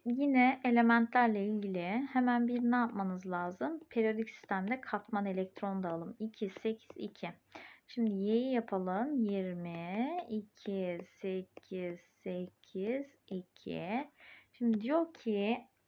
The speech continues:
e, öncelikle, e,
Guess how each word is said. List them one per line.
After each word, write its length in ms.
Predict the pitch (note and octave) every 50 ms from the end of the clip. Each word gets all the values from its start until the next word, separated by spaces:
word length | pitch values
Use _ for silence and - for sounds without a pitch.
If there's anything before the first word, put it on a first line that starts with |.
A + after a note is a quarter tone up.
| _ _ _ - -
e, 420 | G3+ F#3+ F#3+ F#3 F#3 F#3 F#3 F3+ -
öncelikle, 1000 | - G3 G3 G3 F#3+ F#3 F#3+ F#3 F3+ F3+ F3+ F3+ - - F3+ F3 F3 G3 A#3 C4+ D#4 D4+ - _ _ - - - - - - _ _ _ _ -
e, 200 | G3+ G3 F#3+